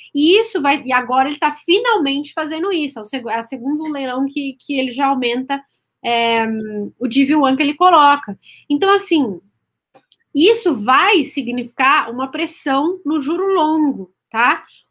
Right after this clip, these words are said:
O, não por outro motivo, hoje o juro longo já subiu mais de vinte bases. Então, isso é muito importante. É, o leilão, o, o Tesouro colocando um caminhão de juro longo, as pessoas têm que digerir isso. É que nem o que tá acontecendo com os I P Os,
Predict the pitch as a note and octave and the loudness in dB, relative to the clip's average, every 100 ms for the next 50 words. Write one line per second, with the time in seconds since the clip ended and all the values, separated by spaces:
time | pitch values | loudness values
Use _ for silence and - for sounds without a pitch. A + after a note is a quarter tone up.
0 | - D#4 E4+ C#4+ G4+ A#4 G4 D4 C#4 A#3+ | -4 0 2 2 2 0 -2 -2 -4 -10
1 | A3+ - E4+ F#4+ C#4+ A#3+ A#3 D#4 E4 F4+ | -12 -4 0 2 0 -8 -4 -2 0 -2
2 | F#4+ A4 G#4 C#4 E4+ G4 D4+ B3+ B3+ D4 | -2 0 2 2 2 2 0 -2 -6 -8
3 | A3 C#4 F4 D#4 C4+ E4+ F#4 G#4 E4 G4+ | -4 -2 0 2 2 2 2 0 0 -2
4 | - A4+ G4+ F#4+ F4 C#4 G3+ F#3 - _ | -4 -2 0 2 2 0 -6 -16 -20 _
5 | _ _ _ _ - D#4 F4+ A4+ G#4 F4+ | _ _ _ _ -6 0 0 2 2 2
6 | A4+ A4+ A4 E4+ C4+ A#3 G3+ G3 - F3+ | 2 0 -4 -6 -6 -6 -6 -8 -12 -20
7 | _ _ - A3+ A3+ C4 D4 D4+ E4+ A#4+ | _ _ -6 -2 0 2 2 4 4 2
8 | - C#4 A#3 A#3 A3 A3+ - G#3 - C4 | -2 -8 -8 -12 -14 -16 -16 -12 -2 0
9 | E4+ A4+ A4 F#4+ E4+ C#4 C#4 E4 G4 A#4+ | 2 0 2 0 2 2 2 2 0 2
10 | G#4+ D4 G#4+ A4+ D4+ A3+ A#3+ G#3+ A#3+ G#4 | 4 4 4 4 2 2 -2 0 2 2
11 | A4 A#3+ A#3 C4 C4+ C#4 F4+ E4+ C#4 D#4 | 2 0 -4 -8 -10 -4 -4 -4 -2 0
12 | F4 A4+ G4+ F#4+ E4 A#3+ A3 G3 - - | 2 4 6 6 6 2 -6 -14 -16 -18
13 | - C#4+ D#4+ F4+ F#4+ G#4+ G#4+ G#4 - G#4 | -4 0 2 2 2 0 0 -2 0 -2
14 | G4+ G#4 G#4+ A#4+ G#4 F4 F#4+ G3 - | -2 -2 -2 0 2 4 2 -2 -12